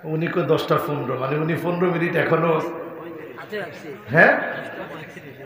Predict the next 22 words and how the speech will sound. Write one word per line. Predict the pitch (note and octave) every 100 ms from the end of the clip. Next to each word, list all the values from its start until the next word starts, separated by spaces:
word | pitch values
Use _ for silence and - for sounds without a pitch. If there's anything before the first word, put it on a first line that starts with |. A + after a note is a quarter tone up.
| C#3+ C#3+ C#3 C3+ - - - - - -
ওনারা | D3+ E3 E3
মাহফিল | D3+ D3 D#3+ E3+
কর্তৃপক্ষ | F#3 F3 F3+ E3+ -
তো, | G3 F#3
এই | D#3+
জন্য | E3+ E3 E3+ D#3+ - - - - - - - - - - - - - - - - - - -
যে | E3
একটু | F3+ F3+
বাড়াই | D#3 D3+ E3 E3+
বলে, | D3+ C#3+ C#3
অসুবিধা | C3+ E3+ D#3 C3+
কি? | - A2 - - D#3 - - - - - - -
তো |
এখন | F3 F3+ G#3
বাজে | G#3 G#3 -
দশটা | F#3+ F#3+ G#3+
বেজে | G#3+ G#3 G#3+
বত্রিশ, | F#3 - F3+ D#3+
এই | E3+ F3+
তো |
ঘড়ি | D#3 E3+ F3+
আমার | E3+